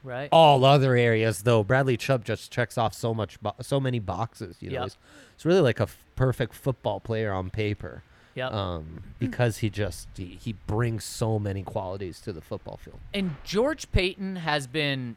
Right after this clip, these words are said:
Speaker 1: not shy at all about saying how he wants Bradley Chubb and Cortland Sutton locked up long-term soon, maybe
Speaker 2: Uh-huh.
Speaker 1: even right after training camp. But Dre, those guys are gonna want huge money. As,
Speaker 2: Yeah.
Speaker 1: a-, uh, understandably so.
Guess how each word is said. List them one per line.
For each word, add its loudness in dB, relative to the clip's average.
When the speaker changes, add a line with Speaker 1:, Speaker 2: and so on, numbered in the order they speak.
Speaker 1:
not -2
shy 0
at 0
all 2
about -8
saying -4
how -2
he -4
wants -6
Bradley -2
Chubb -4
and -10
Cortland -8
Sutton -8
locked -2
up -2
long-term -4
soon, -2
maybe -4
Speaker 2:
Uh-huh. -2
Speaker 1:
even -2
right -2
after -4
training -6
camp. -4
But -4
Dre, 0
those 0
guys 2
are -4
gonna -2
want -2
huge -6
money. -4
As, 2
Speaker 2:
Yeah. 0
Speaker 1:
a-, -2
uh, 0
understandably -4
so. 0